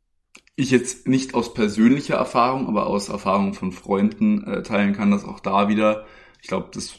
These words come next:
müssen wir euch als unsere tolle Community eh nicht, äh, erzählen, aber es ist einfach trotzdem mal wichtig zu sagen,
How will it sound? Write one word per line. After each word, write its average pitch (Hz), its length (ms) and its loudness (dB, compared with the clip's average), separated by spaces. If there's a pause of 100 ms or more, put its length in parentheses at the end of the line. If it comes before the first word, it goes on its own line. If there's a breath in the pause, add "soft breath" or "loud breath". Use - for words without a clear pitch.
(100)
müssen 95 640 -2
wir 101 180 2
euch - 360 -6
als - 480 -12
unsere 101 460 -6
tolle 143 380 -2
Community 120 640 2
eh 117 60 4
nicht, - 380 0
äh, - 160 -10
erzählen, 98 580 2
aber 98 220 4
es 95 160 -4
ist - 40 -14
einfach 98 200 -4
trotzdem 98 300 -4
mal 95 120 -4
wichtig 95 240 -12
zu - 100 -14
sagen, 98 380 0